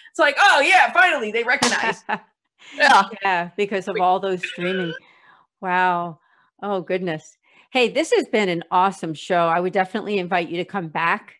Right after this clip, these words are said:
Speaker 2: to
Speaker 1: Thank you.
Speaker 2: Journeys in Faith. And also, I would invite your friends to please like Fiat Ministry Network. We have a wonderful producer. His name is Kent Kohoski. And, you know, the tagline for Fiat Ministry Network is saying yes to Jesus Christ.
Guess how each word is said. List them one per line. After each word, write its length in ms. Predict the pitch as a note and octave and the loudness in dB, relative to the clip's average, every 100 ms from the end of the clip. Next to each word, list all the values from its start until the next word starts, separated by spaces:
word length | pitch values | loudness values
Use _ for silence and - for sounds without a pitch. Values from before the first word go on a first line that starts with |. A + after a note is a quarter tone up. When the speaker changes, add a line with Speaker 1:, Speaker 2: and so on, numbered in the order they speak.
| _ | _
Speaker 2:
to 120 | - F#3+ | -6 -2
Speaker 1:
Thank 100 | F3+ | -2
you. 80 | |
Speaker 2:
Journeys 400 | D3+ F3+ F3 F#3 | -4 -4 -4 -4
in 140 | G3 F3+ | -6 -4
Faith. 380 | F#3 F3+ G#3+ A#3 _ _ - - _ | -2 0 0 -4 _ _ -20 -20 _
And 220 | G3 F3+ F3+ | -2 -2 0
also, 440 | F#3+ G#3 A#3+ G#3 | 0 2 0 2
I 100 | F#3 | 2
would 200 | F#3 F#3 | 0 -6
invite 400 | F3+ F3 F#3 E3+ | -8 0 0 0
your 120 | F3 | -6
friends 500 | - - G3+ A#3 A#3+ | -8 -4 -2 -2 -6
to 100 | B3 | -12
please 400 | A#3 E4 E4 C#4 | -8 -4 -4 -4
like 380 | G#3+ G#3 G#3+ G#3+ _ _ _ _ _ | -2 0 0 -4 _ _ _ _ _
Fiat 400 | A3 G3 F#3+ F#3 | 0 0 0 -2
Ministry 440 | F#3 F#3 F3+ F#3 | -6 -6 -8 -8
Network. 560 | E3+ F3 F3 E3+ F3 _ _ _ - | -6 -6 -6 -6 -6 _ _ _ -2
We 100 | G3+ | -2
have 100 | G3 | 0
a 60 | |
wonderful 400 | F#3+ G3+ G#3+ G3+ | -2 -2 -4 -8
producer. 500 | - F3+ F3 F3+ F3 | -10 -10 -8 -8 -8
His 120 | E3 | -8
name 160 | E3+ D#3+ | -6 -8
is 120 | D#3+ | -8
Kent 260 | - F3+ - | -8 -8 -8
Kohoski. 800 | F3 - F3 F3+ F#3+ - F3+ F3 _ _ _ - | -4 -2 0 0 -2 -8 -8 -10 _ _ _ -4
And, 280 | G3+ G3+ F#3 | -2 -2 -6
you 100 | G3+ | -6
know, 140 | G3+ | -6
the 100 | G3 | -6
tagline 640 | G3+ B3 C4 C4+ B3+ F#3 F#3 | -4 0 0 0 0 0 -4
for 120 | F#3+ | -12
Fiat 420 | - G3 F3+ F3+ | -4 0 0 0
Ministry 380 | F3+ F3+ - F3 | -6 -6 -8 -6
Network 600 | F#3 - _ F3 E3 E3+ | -6 -6 _ -10 -10 -8
is 220 | D#3+ - | -12 -8
saying 280 | G3+ G3 G#3+ | -6 -4 -4
yes 260 | C#4+ D4+ | -6 -6
to 80 | - | -14
Jesus 360 | A#3 C4 A#3 A3 | -12 -12 -12 -14
Christ. 540 | - B3 F3+ E3 - | -2 -2 -2 -8 -20